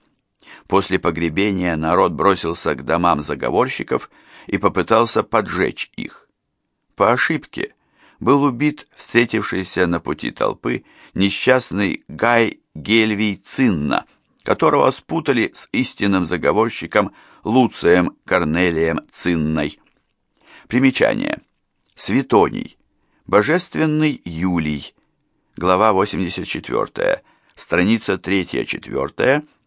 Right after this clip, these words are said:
Глава восемьдесят пятая. Плутарх. Цезарь. Страница восемьдесят шестая. Брут. Страница двадцатая.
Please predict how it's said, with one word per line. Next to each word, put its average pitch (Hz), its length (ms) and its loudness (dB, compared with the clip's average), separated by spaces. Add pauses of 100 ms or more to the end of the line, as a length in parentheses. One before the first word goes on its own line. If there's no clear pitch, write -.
(260)
Глава 98 460 4
восемьдесят 117 680 -2
пятая. - 520 -4 (760)
Плутарх. 87 800 0 (100)
Цезарь. 85 600 2 (1040)
Страница 90 520 -2
восемьдесят 85 560 -2
шестая. 53 640 0 (520)
Брут. 131 460 2
Страница 98 560 0
двадцатая. - 800 -2